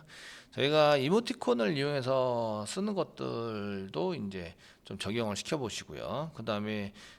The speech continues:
그 오더 리스트는 일, 이, 삼, 사 이렇게 되니까 그 오더 리스트는 조금 이따 하고요.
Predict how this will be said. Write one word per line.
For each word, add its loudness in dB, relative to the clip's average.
그 -2
오더 6
리스트는 0
일, -2
이, -4
삼, 2
사 4
이렇게 -2
되니까 -4
그 -4
오더 0
리스트는 -2
조금 -6
이따 -6
하고요. -6